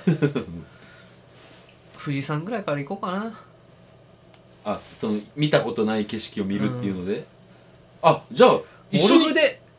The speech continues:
Speaker 2: 富士山。
Speaker 1: 一緒に行こうよ。
Speaker 2: 登る？
Speaker 1: 登ろうや。
Speaker 2: やるか。
Speaker 1: 登-
Speaker 2: 夏でも上はやっぱ、なんかいるの？上着。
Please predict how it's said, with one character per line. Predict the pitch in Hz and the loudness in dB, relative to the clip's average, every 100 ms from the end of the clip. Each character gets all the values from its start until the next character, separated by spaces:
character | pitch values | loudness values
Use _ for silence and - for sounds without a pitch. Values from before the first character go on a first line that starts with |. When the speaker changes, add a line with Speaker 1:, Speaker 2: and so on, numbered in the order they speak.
| - | -20
Speaker 2:
富 | - 277 | -2 0
士 | 294 | 0
山。 | 202 127 - - - - - 170 | -2 -8 -14 -20 -20 -20 -14 -8
Speaker 1:
一 | 156 | 2
緒 | 214 | 4
に | 214 | 6
行 | |
こ | 220 | 6
う | |
よ。 | - - | 4 0
Speaker 2:
登 | 165 226 | -2 -2
る？ | 320 - - - | -4 -12 -20 -10
Speaker 1:
登 | 127 180 | -4 4
ろ | 202 156 | 6 6
う | - - - - - - - | 2 -14 -20 -20 -20 -20 -12
や。 | 135 | -10
Speaker 2:
や | |
る | 160 | -8
か。 | 147 - - - - - | -8 -8 -12 -20 -20 -4
Speaker 1:
登- | 165 190 | 0 4
Speaker 2:
夏 | 190 | 4
で | 247 | 4
も | 180 147 | 2 0
上 | 156 175 | 0 0
は | 180 180 | 0 -2
や | |
っ | 180 | -2
ぱ、 | 135 117 - - - | -8 -10 -12 -20 -16
な | |
ん | 135 | -10
か | 127 | -6
い | |
る | 143 | -6
の？ | 143 | -8
上 | 151 147 135 | -10 -10 -10
着。 | 127 | -12